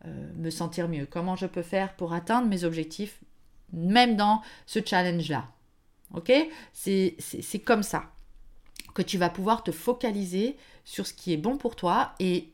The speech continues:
que tu vas pouvoir maintenir un bon état d'esprit. Alors, je vais te donner des, des mots et des, et des questions que tu vas pouvoir, euh, formuler ou des expressions que tu vas pouvoir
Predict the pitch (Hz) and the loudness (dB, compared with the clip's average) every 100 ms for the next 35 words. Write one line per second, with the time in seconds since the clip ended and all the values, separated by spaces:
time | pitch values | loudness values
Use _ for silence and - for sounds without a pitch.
0 | _ - - 165 156 - 160 175 190 - | _ -14 -4 -4 -4 -6 0 0 0 -4
1 | 170 254 277 202 190 175 156 156 170 156 | 2 2 2 0 0 -2 -2 -2 0 -2
2 | 147 139 - - - - - - - - | -6 -8 -12 -18 -20 -20 -16 -14 -14 -18
3 | - - - - - 196 220 - 220 277 | -18 -20 -20 -20 0 8 8 6 2 2
4 | 392 349 262 254 349 392 - - 190 214 | 4 4 4 4 4 2 -6 -4 0 2
5 | 208 202 190 220 208 208 403 - - _ | 2 0 4 6 6 4 2 -4 -18 _
6 | - 190 190 190 185 180 - 185 208 - | -2 0 2 4 4 2 2 -2 -2 0
7 | 277 - 233 269 403 285 220 202 - 185 | 0 0 0 0 -2 -4 0 0 0 -2
8 | 196 208 202 180 160 160 147 147 147 147 | 2 4 4 0 -6 -4 -2 -2 -4 -6
9 | - 202 185 180 285 240 165 160 208 - | -2 0 0 0 0 -2 -2 -4 -6 -4
10 | 185 - - - - 180 175 175 180 190 | -6 -4 -6 -8 -8 -8 -8 -6 -4 -4